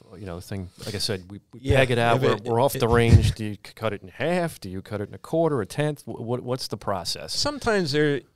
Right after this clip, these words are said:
Speaker 2: the instrument can give you some hints. Sometimes, you know, and it's the experience of the analyst too. You,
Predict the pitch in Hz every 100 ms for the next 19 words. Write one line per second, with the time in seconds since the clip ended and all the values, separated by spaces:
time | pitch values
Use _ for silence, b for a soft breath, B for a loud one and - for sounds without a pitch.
0 | 160 143 170 190 - 196 175 - 147 143
1 | 143 147 - 151 127 147 165 - - -
2 | - 165 156 175 165 160 135 143 147 139
3 | 131 131 123 - - 131 127 117 - 139
4 | 135 127 131 117 120 123 123 120 - 139
5 | 139 139 135 147